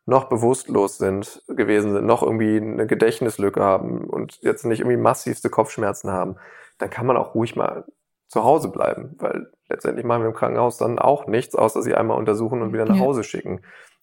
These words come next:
Speaker 1: Und wenn die Kinder ein bisschen Kopfschmerzen nach dem Sturz haben auf den Kopf, ist das meistens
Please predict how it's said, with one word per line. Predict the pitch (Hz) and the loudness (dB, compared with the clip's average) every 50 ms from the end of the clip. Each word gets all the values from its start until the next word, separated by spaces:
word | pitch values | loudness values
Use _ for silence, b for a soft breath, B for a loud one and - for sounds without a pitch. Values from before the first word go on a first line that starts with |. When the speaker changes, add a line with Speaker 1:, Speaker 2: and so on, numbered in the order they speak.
| _ _ | _ _
Speaker 1:
Und | - - 95 - | -12 -12 -6 -2
wenn | 110 107 110 | -2 -2 0
die | 110 104 | -2 -4
Kinder | - - 120 113 117 113 107 107 | -2 -2 -2 2 4 4 4 4
ein | 110 110 - - _ | 2 -2 -6 -4 _
bisschen | 120 113 - 123 120 | -4 -2 -2 -4 2
Kopfschmerzen | - 131 - - - 135 131 131 131 - - - - - | 2 0 0 2 0 2 2 2 2 -2 -6 -6 -4 -2
nach | - - 135 | -2 -2 -2
dem | 143 135 135 | -2 -4 -4
Sturz | - - - - 127 135 135 - - - | -4 -4 0 2 2 2 2 -2 -2 0
haben | 135 139 143 147 139 139 - | 2 2 2 0 0 0 2
auf | - 139 - | 0 0 2
den | - 135 131 | 0 -2 -2
Kopf, | 135 - 147 143 143 - - | 2 2 2 2 0 -6 -8
ist | - 139 - - | -8 -6 -4 -6
das | 131 - - | -6 -4 -2
meistens | 131 123 120 123 - - - 135 127 - - - - | 0 0 0 0 -2 -4 -4 -4 -4 -4 -8 -16 -18